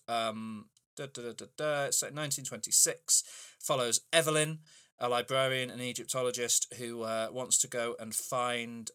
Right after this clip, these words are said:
uh, Hamunaptra, uh, the city of the dead in, uh, in Egypt, and, um, gets to Egypt and ends up hiring the, uh, guide of, uh,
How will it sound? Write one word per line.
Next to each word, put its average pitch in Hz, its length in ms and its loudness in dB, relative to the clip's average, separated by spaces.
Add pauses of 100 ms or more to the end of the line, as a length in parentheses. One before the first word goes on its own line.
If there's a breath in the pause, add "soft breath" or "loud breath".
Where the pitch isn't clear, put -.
uh, 107 220 -4 (160)
Hamunaptra, 139 760 -2 (680 loud breath)
uh, 107 480 -4
the - 80 -2
city - 500 6
of 107 220 -8
the 117 80 -20 (100)
dead 123 360 0 (180)
in, 107 220 -14
uh, 95 220 -12
in 104 160 -14
Egypt, 120 480 -2 (540 soft breath)
and, 113 320 -8
um, 107 560 -6 (380)
gets 170 160 6
to 151 120 6
Egypt - 380 0
and 117 380 -2
ends 127 260 0
up 123 160 0
hiring 120 720 -2 (100)
the, 110 540 -8 (220)
uh, 107 480 -6 (180)
guide 117 600 0
of, 104 540 -4 (1300)
uh, 90 600 -10